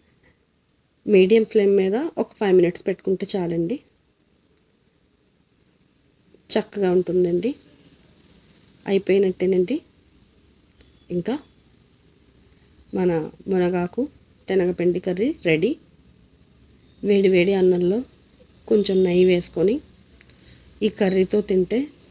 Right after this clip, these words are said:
చాలా అద్భుతంగా ఉంటుంది. ప్లస్ ఆరోగ్యానికి కూడా చాలా మంచిది.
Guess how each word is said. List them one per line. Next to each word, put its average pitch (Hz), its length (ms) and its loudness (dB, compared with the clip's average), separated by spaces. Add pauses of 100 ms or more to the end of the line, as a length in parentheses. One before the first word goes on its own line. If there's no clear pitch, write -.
(220)
చాలా 190 320 -2
అద్భుతంగా 180 520 -2
ఉంటుంది. 180 400 0 (200)
ప్లస్ 185 280 -2 (160)
ఆరోగ్యానికి 180 600 0
కూడా 175 160 -4
చాలా 180 300 -8
మంచిది. 170 440 -2